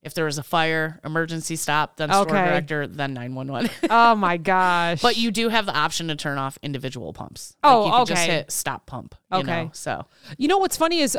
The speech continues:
Speaker 2: a friend of mine just had, like, a one-year anniversary of when she accidentally took off with it
Speaker 1: Oh,
Speaker 2: still pumping.
Speaker 1: God.
Speaker 2: <laughs> I think she shared, like,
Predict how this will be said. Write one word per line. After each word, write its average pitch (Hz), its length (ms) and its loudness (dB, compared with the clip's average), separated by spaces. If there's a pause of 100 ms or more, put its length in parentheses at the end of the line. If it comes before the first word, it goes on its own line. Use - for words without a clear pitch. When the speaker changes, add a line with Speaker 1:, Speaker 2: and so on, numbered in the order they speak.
Speaker 2:
a 202 540 2
friend 247 340 -6
of 262 140 -2
mine 196 580 -2 (680)
just 226 240 0
had, 240 180 2
like, 202 140 0
a 202 120 -4
one-year 208 460 0
anniversary 208 840 0
of 202 300 2
when 220 180 2
she 226 220 0
accidentally 214 400 0
took 190 220 0
off 175 420 0
with 196 400 0
it - 60 -2
Speaker 1:
Oh, 208 120 4 (120)
Speaker 2:
still 208 180 6
pumping. 185 380 2
Speaker 1:
God. 160 1080 2
Speaker 2:
<laughs> - 0 -
I 147 320 4
think 311 180 2
she 359 180 4
shared, 285 480 2
like, 240 260 2